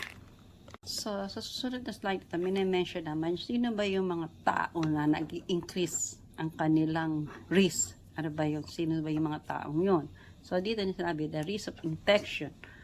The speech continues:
for people, you know, who can have contact with infected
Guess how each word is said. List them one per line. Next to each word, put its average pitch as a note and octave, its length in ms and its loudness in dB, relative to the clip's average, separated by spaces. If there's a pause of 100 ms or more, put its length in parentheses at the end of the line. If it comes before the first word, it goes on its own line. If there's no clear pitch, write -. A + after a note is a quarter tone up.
(240)
for G#3 240 4
people, D#3+ 560 0 (500)
you D#3 60 4
know, E3 240 2 (400)
who E3+ 80 -6
can E3+ 160 2
have E3 240 -2
contact F3+ 480 0
with D#3+ 240 0
infected F3 560 2